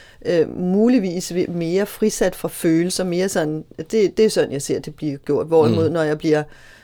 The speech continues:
Speaker 1: vi bruger jo altid ordet kapret af mine følelser, så
Speaker 2: Ja.
Speaker 1: er det jo, mister jeg jo min forstand,
Speaker 2: Ja.
Speaker 1: fordi så er jeg helt tændt til det.
Speaker 2: Ja.
Speaker 1: Ikke? Og så er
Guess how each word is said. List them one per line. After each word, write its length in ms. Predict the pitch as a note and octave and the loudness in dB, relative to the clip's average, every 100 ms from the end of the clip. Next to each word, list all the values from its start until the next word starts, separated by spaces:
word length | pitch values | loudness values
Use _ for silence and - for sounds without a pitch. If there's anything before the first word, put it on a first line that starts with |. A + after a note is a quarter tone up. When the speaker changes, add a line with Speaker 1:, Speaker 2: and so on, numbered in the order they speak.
| - - | -20 -8
Speaker 1:
vi 160 | E3 | -8
bruger 240 | D#3+ E3 F3+ | 0 4 6
jo 100 | D#3+ | 6
altid 280 | E3 - | 4 2
ordet 180 | D#3+ D#3+ | 2 2
kapret 400 | - E3 F3 G#3 | 2 2 2 2
af 60 | E3 | 2
mine 140 | D#3 | 0
følelser, 360 | D3+ D#3 D#3 F3+ | 0 2 2 0
så 120 | G3+ | 2
Speaker 2:
Ja. 60 | G#3 | 4
Speaker 1:
er 40 | |
det 60 | F#3 | 4
jo, 100 | E3+ | 4
mister 300 | F3+ F#3+ C#4 | 0 2 2
jeg 60 | |
jo 60 | A#3 | 2
min 200 | E3+ D#3 | 0 -4
forstand, 480 | E3+ - F3+ G3+ - | -6 0 2 2 -2
Speaker 2:
Ja. 100 | - F#2 | -4 -4
Speaker 1:
fordi 280 | - F3+ F#3 | -4 -2 0
så 120 | E3+ | 2
er 40 | A3+ | 2
jeg 100 | G3 | 4
helt 220 | G#3+ F#3 | 2 -2
tændt 260 | - F#3 - | 0 0 0
til 120 | G3 | -2
det. 220 | E3+ F#3+ | 0 0
Speaker 2:
Ja. 140 | G#2+ G2+ - - | -2 -4 -8 -6
Speaker 1:
Ikke? 240 | - F#3+ - | -4 0 0
Og 100 | F#3+ | 4
så 120 | |
er 100 | A#3 | 4